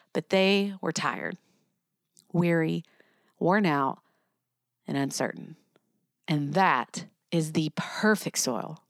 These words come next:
for fear to root itself. The hands that were once raised for battle,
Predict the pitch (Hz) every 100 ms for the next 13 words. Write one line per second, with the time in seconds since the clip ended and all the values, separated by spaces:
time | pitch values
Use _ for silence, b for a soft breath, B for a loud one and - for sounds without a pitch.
0 | _ - 156 - - 190 156 165 - _
1 | - 160 147 151 139 - - - - -
2 | - _ _ _ _ _ _ b b b
3 | b b b 165 151 196 185 185 180 -
4 | 151 160 151 156 175 - 180 165 160 160
5 | 165 - 151 147 135 143 160 185